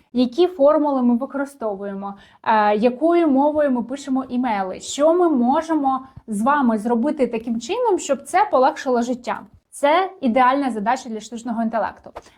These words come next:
Але ви, як людина, як ви професіонал, як експерт, ви маєте розуміти, як цими інструментами користуватись. Ну, насправді, уявіть, е, попереднє століття, коли з'явились комп'ютери.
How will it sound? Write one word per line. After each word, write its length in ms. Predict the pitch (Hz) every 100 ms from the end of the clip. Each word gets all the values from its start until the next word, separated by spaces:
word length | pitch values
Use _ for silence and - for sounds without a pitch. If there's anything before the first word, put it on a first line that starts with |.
| -
Але 260 | 233 254
ви, 240 | 233 254 359
як 260 | 339 -
людина, 440 | 247 208 240 220 185
як 220 | 208 247
ви 100 | 277
професіонал, 760 | - 269 - 294 240 202 202
як 200 | 196 196
експерт, 440 | 247 - - 202 202 _ _ -
ви 100 | 233
маєте 600 | 269 370 370 311 254 -
розуміти, 560 | 233 254 269 320 440 247
як 400 | 208 254 339 -
цими 200 | 269 262
інструментами 580 | 254 226 233 269 254 214
користуватись. 720 | 240 233 262 220 190 - - - -
Ну, 80 | 254
насправді, 720 | 269 269 330 381 392 277 247 -
уявіть, 720 | 254 247 269 311 415 - 277 -
е, 460 | 240 233 226 220 214 - - _ _ _ -
попереднє 600 | 277 269 285 311 247 233
століття, 520 | - 247 349 - 285
коли 380 | - 247 294 254
з'явились 420 | 220 220 262 269
комп'ютери. 580 | 240 240 240 220 208